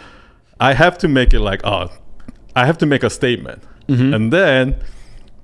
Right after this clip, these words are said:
Speaker 1: people start commenting. <laughs> Like, for
Speaker 2: <laughs>
Speaker 1: example, I posted today that, you know, how beautiful your grid is doesn't matter. Like, look at Gary Vee's grid, right? Like,
Speaker 2: Uh-huh.
Speaker 1: that's, and then people start commenting like,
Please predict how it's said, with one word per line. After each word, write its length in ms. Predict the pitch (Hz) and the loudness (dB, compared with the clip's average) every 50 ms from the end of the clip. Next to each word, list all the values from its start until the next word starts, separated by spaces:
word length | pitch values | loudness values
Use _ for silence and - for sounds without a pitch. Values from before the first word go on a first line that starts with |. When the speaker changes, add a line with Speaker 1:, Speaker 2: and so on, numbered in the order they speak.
| - | -6
Speaker 1:
people 220 | - 147 123 - 123 | -4 -2 0 0 0
start 260 | - - 117 107 - | 0 2 0 0 0
commenting. 600 | - - 110 101 113 110 - - - - - - - | -2 -2 -2 -2 -2 -2 0 2 2 2 2 0 -10
<laughs> 80 | 381 - - 403 - - - - - 294 277 - | -10 -6 -6 -6 -6 -6 -6 -4 -2 0 2 2
Like, 120 | 139 131 - | 2 2 4
for 120 | 147 143 | 4 4
Speaker 2:
<laughs> 40 | 165 | 4
Speaker 1:
example, 260 | 147 147 143 120 131 123 | 4 2 2 2 2 2
I 120 | 120 120 | 2 2
posted 360 | - - 135 127 - 135 120 - | 2 0 -2 -2 -2 -4 -4 -2
today 280 | - 110 113 113 113 | -2 0 0 0 0
that, 360 | 104 92 101 98 98 98 95 - - - - - - - - - | 0 0 -2 -2 -2 -2 -4 -8 -14 -18 -18 -18 -20 -20 -10 -4
you 80 | 127 120 | 0 0
know, 100 | 113 110 | 0 2
how 140 | 127 123 | 2 0
beautiful 360 | 104 101 120 123 127 - 127 117 | 0 0 0 0 0 0 0 0
your 140 | 107 107 | 0 0
grid 300 | 87 90 101 104 104 101 | 0 0 0 0 0 0
is 100 | 98 95 | -2 -2
doesn't 300 | - - 104 90 98 92 | -2 -2 -2 -2 -2 -4
matter. 340 | 92 92 92 87 - - - - | -4 -4 -4 -6 -6 -8 -6 -4
Like, 180 | 101 98 95 110 | -4 -4 -2 -2
look 160 | 117 113 - | -2 0 0
at 100 | 110 - | 0 0
Gary 240 | - 104 101 101 101 | 0 -2 0 -2 -4
Vee's 340 | 90 101 107 104 95 - | -2 -2 -2 -2 -2 -6
grid, 300 | - - - - - - - | -10 -10 -10 -10 -10 -12 -10
right? 220 | 104 104 104 120 135 | -4 -2 -2 0 0
Like, 40 | |
Speaker 2:
Uh-huh. 220 | 113 101 98 95 110 | 0 0 0 0 -2
Speaker 1:
that's, 180 | 107 95 - - - - - - - - - - - | -2 -4 -6 -10 -16 -16 -16 -20 -20 -20 -20 -12 -4
and 120 | - 117 123 | 0 2 2
then 100 | 131 127 | 2 2
people 240 | - 117 107 117 110 | 2 0 0 0 0
start 200 | - - 110 107 | 0 0 -2 0
commenting 400 | - 101 104 104 107 98 - 98 | 0 -2 0 0 -2 -2 -4 -4
like, 320 | 101 92 90 98 95 - | -4 -4 -4 -4 -6 -8